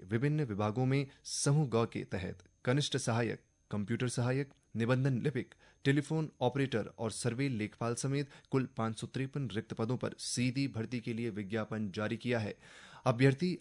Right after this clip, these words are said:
आयोग की आधिकारिक वेबसाइट डब्ल्यू डब्ल्यू डब्ल्यू डॉट ट्रिपल एस सी डॉट यू के डॉट यूके डॉट जी ओ वी डॉट इन पर जाकर आवेदन कर सकेंगे। भर्ती के लिए आठ सितंबर से ऑनलाइन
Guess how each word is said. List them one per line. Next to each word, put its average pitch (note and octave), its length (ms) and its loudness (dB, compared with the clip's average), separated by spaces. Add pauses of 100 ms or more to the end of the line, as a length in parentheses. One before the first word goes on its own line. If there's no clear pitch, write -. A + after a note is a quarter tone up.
आयोग A#2 320 2
की B2 140 -4 (140)
आधिकारिक A#2+ 500 -2
वेबसाइट G2+ 500 -2 (480)
डब्ल्यू C3+ 340 2
डब्ल्यू A2+ 300 2
डब्ल्यू G#2 320 -2
डॉट G2+ 360 0 (320)
ट्रिपल C#3 240 2
एस C#3+ 60 -2
सी D3 180 -4
डॉट G2+ 260 -2
यू A#2 80 0
के B2+ 200 -2
डॉट G2 280 -4 (580)
यूके A#2+ 380 0 (340)
डॉट A2+ 240 4
जी B2 100 2
ओ C3+ 80 4
वी C#3 140 2
डॉट G#2+ 320 0
इन A2+ 80 0
पर G#2+ 140 0
जाकर A2+ 400 0 (220)
आवेदन A2+ 380 -2
कर G#2+ 140 -4
सकेंगे। A2 460 -2 (160)
भर्ती A2+ 360 -2
के D3 120 2
लिए D#3+ 320 2 (100)
आठ C3 260 2
सितंबर A#2+ 360 0
से C3 320 -4 (120)
ऑनलाइन G#2+ 500 -2